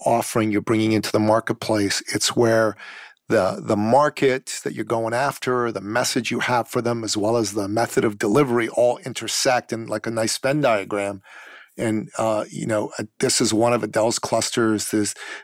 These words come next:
this new program that you have is another one of your clusters. And these are some wonderful ways to get your expertise out in there, your thought leadership out, out there, and to make a difference for the world.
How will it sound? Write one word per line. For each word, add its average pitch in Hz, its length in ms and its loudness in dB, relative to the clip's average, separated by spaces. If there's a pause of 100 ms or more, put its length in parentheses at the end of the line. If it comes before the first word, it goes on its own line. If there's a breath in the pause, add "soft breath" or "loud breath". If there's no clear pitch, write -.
(100)
this 117 240 2
new 110 360 4
program 110 520 0
that 104 180 -2
you 104 60 0
have 107 180 2
is 95 120 -2
another 98 260 0
one 113 120 2
of 107 120 -2
your 98 80 0
clusters. 98 640 0 (400 loud breath)
And 113 120 4
these 127 160 4
are 131 60 2
some 117 240 2
wonderful 123 460 2
ways 110 240 0
to - 100 -6
get 110 260 -2
your 107 120 2
expertise - 640 -2 (100)
out 113 160 0
in 113 120 2
there, 113 120 4
your 143 140 -2
thought - 320 -2
leadership 131 420 0
out, 113 160 2
out 110 180 -2
there, 104 220 0 (400 loud breath)
and 110 80 -2
to - 100 0
make 117 200 2
a 113 40 2
difference 120 440 0
for - 160 -2
the 107 80 4
world. 113 440 2